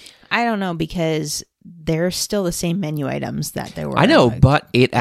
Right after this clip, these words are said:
Speaker 2: actually
Speaker 1: time.
Speaker 2: tasted decent. I was
Speaker 1: Um,
Speaker 2: like, "Oh my
Speaker 1: I
Speaker 2: God, this
Speaker 1: never
Speaker 2: pasta
Speaker 1: thought
Speaker 2: tastes this decent."
Speaker 1: that they tasted bad. Like, I always thought the food tasted good.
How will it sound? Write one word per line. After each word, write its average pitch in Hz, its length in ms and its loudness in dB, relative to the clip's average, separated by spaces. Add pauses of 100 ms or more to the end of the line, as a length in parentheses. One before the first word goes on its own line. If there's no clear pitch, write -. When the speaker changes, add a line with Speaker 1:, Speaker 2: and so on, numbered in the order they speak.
(140)
Speaker 2:
actually 139 220 0
Speaker 1:
time. 156 80 -8
Speaker 2:
tasted 123 420 -2
decent. - 540 -10 (100)
I 165 180 0
was 143 100 4
Speaker 1:
Um, 170 40 4
Speaker 2:
like, 165 140 2
"Oh 139 60 2
my 214 120 4
Speaker 1:
I - 80 4
Speaker 2:
God, 185 120 6
this - 60 6
Speaker 1:
never 311 140 6
Speaker 2:
pasta 294 280 6
Speaker 1:
thought - 40 -10
Speaker 2:
tastes 160 320 0
this - 300 -4 (200)
decent." 117 500 -4
Speaker 1:
that 185 200 2
they 185 120 4
tasted 165 440 -2
bad. 139 220 -6
Like, 147 160 -2
I 170 60 4
always 226 220 6
thought 196 80 -2
the 175 60 0
food 165 200 -2
tasted 156 280 -6
good. - 140 -8